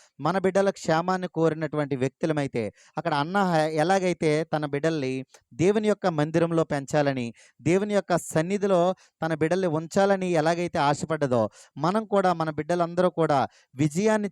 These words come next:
చూడాలి, వారి భవిష్యత్తులోని వారు ఒక ఉన్నతమైనటువంటి స్థానానికి వెళ్ళాలి అంటే, మనం కూడా, మనం మన బిడ్డల కొరకు చేసినటువంటి ఒప్పందాలు దేవుని దగ్గర, ఆయన సన్నిధిలో మనం తీసుకున్నటువంటి తీర్మానాలు కూడా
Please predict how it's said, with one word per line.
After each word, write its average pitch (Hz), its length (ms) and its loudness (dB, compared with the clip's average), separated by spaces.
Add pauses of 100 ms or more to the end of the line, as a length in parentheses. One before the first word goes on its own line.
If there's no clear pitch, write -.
చూడాలి, 151 400 2 (240)
వారి 160 220 2
భవిష్యత్తులోని 190 840 2
వారు 165 200 2
ఒక 160 120 -2
ఉన్నతమైనటువంటి 170 920 -2
స్థానానికి 180 600 -2
వెళ్ళాలి 160 400 2
అంటే, 139 500 0 (240)
మనం 147 300 -2
కూడా, 147 360 0 (260)
మనం 156 340 -4
మన 156 120 -4
బిడ్డల 156 300 -2
కొరకు 165 560 0 (120)
చేసినటువంటి 151 640 -4
ఒప్పందాలు 139 600 -2
దేవుని 139 300 -2
దగ్గర, 113 320 -4 (300)
ఆయన 156 160 2
సన్నిధిలో 175 520 0
మనం 165 180 -2
తీసుకున్నటువంటి 151 680 -2
తీర్మానాలు 165 640 -2
కూడా 123 400 2